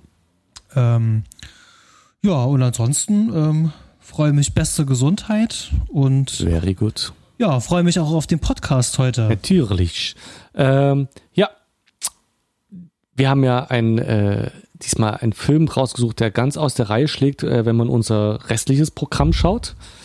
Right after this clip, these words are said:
Speaker 2: äh, was wir bisher gemacht haben. Wir haben einen Local Dealer, äh, an Bord geholt. Aber erstmal wollte ich dich doch was fragen. Du, äh, schaust immer noch Star Trek?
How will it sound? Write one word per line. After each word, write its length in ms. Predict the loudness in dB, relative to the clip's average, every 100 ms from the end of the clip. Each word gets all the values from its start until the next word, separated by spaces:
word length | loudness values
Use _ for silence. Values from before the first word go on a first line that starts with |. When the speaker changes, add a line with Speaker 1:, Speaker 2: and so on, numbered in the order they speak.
| -20 -20 -20 _ _ _
Speaker 2:
äh, 280 | 2 4 2
was 160 | -2 -2
wir 80 | 0
bisher 260 | 0 0
gemacht 320 | 0 0 0 0
haben. 240 | 0 0
Wir 100 | 0
haben 220 | 0 -2
einen 640 | 0 0 2 0 0 -4 -4
Local 840 | 0 2 4 4 2 2 2 2 2
Dealer, 680 | 2 2 4 2 -2 -6 -20 _ _ _ _
äh, 200 | -2 0 -2 -8 -2
an 200 | 0 0
Bord 260 | -2 -4
geholt. 580 | -4 0 0 0 -8 -16 -20 _
Aber 260 | -2 0 2
erstmal 640 | 2 2 0 2 2 -2 _ _ _ _ _ _ _ _
wollte 320 | 0 0 2
ich 80 | 0
dich 200 | -2 0
doch 300 | -2 -2 -8
was 240 | -4 -4 -2
fragen. 500 | -2 0 0 -6 -18 -6
Du, 140 | 0 0
äh, 300 | 0 0 0
schaust 300 | 0 -2 0
immer 140 | 2
noch 160 | 2 0
Star 240 | -2 -2
Trek? 440 | 0 -2 -2 -20